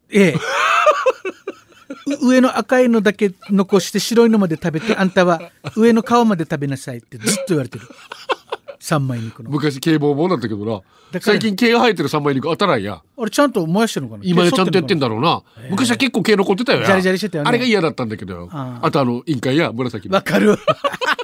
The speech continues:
Speaker 1: <laughs> 話よ。懐かしい。
Speaker 2: 懐かしい。
Speaker 1: うん。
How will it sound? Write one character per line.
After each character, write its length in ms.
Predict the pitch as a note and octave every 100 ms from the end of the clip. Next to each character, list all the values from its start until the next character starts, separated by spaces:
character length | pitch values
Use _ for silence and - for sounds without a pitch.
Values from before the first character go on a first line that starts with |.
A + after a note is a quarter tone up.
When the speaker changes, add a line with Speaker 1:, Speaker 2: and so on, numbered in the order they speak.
| -
Speaker 1:
<laughs> 880 | A#4 D4 - - - _ - - -
話 400 | - E4 F#4 -
よ。 260 | D4+ F3 C#3 _ - - - - _ - _ _
懐 200 | C#3 F3+
か 140 | -
し 100 | G#3
い。 200 | A3 F3 - - D#4 -
Speaker 2:
懐 160 | - G#3+
か 140 | C5
し 60 | B4 G4+ F4
い。 120 | G#3+ -
Speaker 1:
う 120 | F3
ん。 180 | B3 G3+